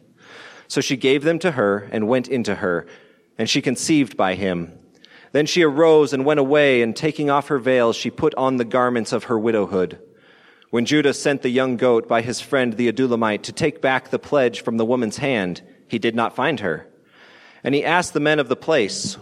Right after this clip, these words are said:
"Where is the cult prostitute who was at Enaim at the roadside?" And they said, "No cult prostitute has been here." So he returned to Judah and said, "I have not found her."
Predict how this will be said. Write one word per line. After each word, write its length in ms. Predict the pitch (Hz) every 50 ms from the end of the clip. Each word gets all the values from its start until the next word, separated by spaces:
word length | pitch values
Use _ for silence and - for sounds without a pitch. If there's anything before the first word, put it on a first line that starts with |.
| -
"Where 320 | - - - 143 185 202 196
is 100 | 180 -
the 80 | 190
cult 220 | - - 185 170 -
prostitute 640 | - 185 190 - - - 123 - 135 127 127 -
who 100 | 135 135
was 160 | 139 135 127
at 200 | 143 135 - -
Enaim 600 | - 151 165 156 147 147 156 151 127 110 98 87 - - - - -
at 140 | - 127 -
the 100 | 139 131
roadside?" 680 | 139 151 170 160 - - - 98 90 90 85 82 80 - - - _ _ _ _ _ _ _ -
And 140 | - 104 113
they 80 | 123 123
said, 540 | 123 - - 170 139 104 90 - - - - - _ _ _ _ _ _ -
"No 180 | 143 208 240
cult 240 | 233 - 151 117 -
prostitute 500 | - - 107 104 - - 98 117 104 95
has 100 | 95 82
been 180 | - 90 87 90
here." 380 | 95 104 110 123 131 131 - - - _ _ _ _ _ _ _ -
So 140 | - 139 127
he 100 | 131 139
returned 400 | 131 127 120 - - 151 147 143
to 80 | 135 127
Judah 400 | - - 147 139 123 117 110 -
and 160 | 113 110 -
said, 480 | - 170 175 139 104 95 87 - - - - - - _ _ _
"I 120 | - 113 127
have 100 | 131 120
not 220 | 131 131 143 123
found 340 | - - 127 156 196 170 113
her." 300 | 101 87 85 82 78